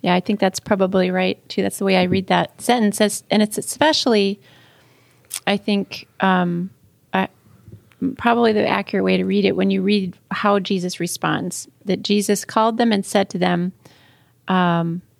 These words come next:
"You know that among the Gentiles, those whom they recognize as their rulers lord over them, their great ones are tyrants. But it is not so among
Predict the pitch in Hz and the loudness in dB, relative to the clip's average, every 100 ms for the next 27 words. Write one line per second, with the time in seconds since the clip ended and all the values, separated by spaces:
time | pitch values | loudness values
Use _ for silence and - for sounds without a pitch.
0 | _ _ - 196 190 180 175 180 - 277 | _ _ -4 0 2 2 -2 -2 2 2
1 | 277 269 247 240 208 202 220 190 185 180 | 2 2 2 2 2 2 0 0 2 2
2 | 185 185 185 175 180 175 - 175 165 202 | 0 -2 -2 -2 0 -4 0 -2 0 0
3 | 233 196 185 185 - 180 185 175 - 202 | 2 2 0 -2 -10 -2 0 0 2 0
4 | 202 185 175 175 185 - 180 180 180 180 | 2 2 2 0 -4 -4 -2 0 0 -2
5 | 170 170 - - 208 170 175 226 - - | -2 -6 -8 -2 0 2 0 -2 -6 -16
6 | _ _ _ - _ 208 196 190 240 254 | _ _ _ -20 _ 0 2 4 4 4
7 | 247 220 214 - 214 202 196 202 190 185 | 2 2 0 0 2 4 4 2 2 2
8 | 180 185 | 2 -2